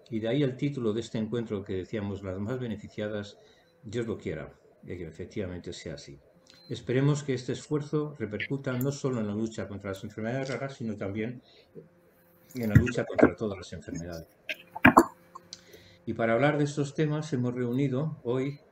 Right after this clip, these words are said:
a clínicos, gestores, investigadores y a representantes de la industria farmacéutica con el fin de avanzar y evaluar en el compromiso de todos para el perfeccionamiento de nuestro sistema sanitario.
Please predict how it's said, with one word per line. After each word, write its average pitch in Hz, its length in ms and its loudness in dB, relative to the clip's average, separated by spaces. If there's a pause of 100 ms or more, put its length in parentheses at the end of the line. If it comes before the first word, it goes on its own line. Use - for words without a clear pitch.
(240)
a - 220 8
clínicos, 139 640 0
gestores, 131 840 -4 (100)
investigadores 117 920 -4 (720)
y 123 120 0
a 123 40 4
representantes 117 680 -2
de 123 80 0
la 110 80 0
industria 113 320 -4
farmacéutica 113 880 -6 (360)
con 113 160 -2
el 110 80 -2
fin 131 200 -2
de 123 80 2
avanzar 104 500 -2
y 123 60 0
evaluar 107 560 -2
en 101 100 -6
el 95 100 -6
compromiso 107 840 -6 (380)
de 92 120 -6
todos 143 680 -2 (100)
para 104 220 -2
el 95 80 0
perfeccionamiento 104 800 -4
de 95 80 -6
nuestro 90 260 -10
sistema 87 380 -10
sanitario. 78 540 -12